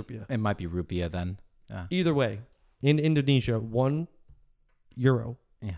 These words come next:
Speaker 1: is equal to sixteen thousand forty-seven and seventy-six rupiah.
Speaker 2: Oh my goodness. It's, it's interesting for us, you know,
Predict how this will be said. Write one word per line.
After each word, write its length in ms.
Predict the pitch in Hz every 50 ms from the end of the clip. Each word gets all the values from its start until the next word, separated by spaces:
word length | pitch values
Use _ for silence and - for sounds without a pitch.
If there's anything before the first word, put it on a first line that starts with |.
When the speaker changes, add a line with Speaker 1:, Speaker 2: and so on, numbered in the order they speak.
| 80 92
Speaker 1:
is 160 | 127 127 113 135
equal 240 | 135 - - 113 110
to 180 | - 127 117 110
sixteen 720 | - - - 202 - - - - - - 175 165 170 160
thousand 680 | - - - 143 131 139 147 143 135 143 143 147 143 - -
forty-seven 840 | - - 139 151 156 147 - - - 139 131 127 135 135 135 143 143 _ _ - _ _ _ _ _ _ _ _ _ _ -
and 160 | 123 120 113 -
seventy-six 920 | - - 139 131 120 135 135 131 120 - - 131 117 - - - - - - _ _ _ _ _ _ _ _ _ _ - 110
rupiah. 460 | 113 117 117 104 - 101 - 104 110 - - _ - -
Speaker 2:
Oh 140 | 160 202 233
my 160 | 208 - 135
goodness. 640 | - - - 170 165 - - - - - - - - _ _ _ _ _ _ _ _ _ _ - - - - - _ _ _ _ _ _ _ _ -
It's, 360 | 185 202 - - - - - - _ _ _ - - - - _ _ _ _ _ _ _ _ _ _ - - - - _ _ _ _ _ _ _ _ _ _ _ _ _ -
it's 220 | - 160 147 - - _ -
interesting 760 | 165 190 208 - - 226 196 - - 170 160 156 147 139 123
for 360 | - - - 120 110 - - - - -
us, 560 | 107 107 104 104 107 - - - - - - - _ _
you 120 | - 123 104
know, 300 | 95 87 82 85 -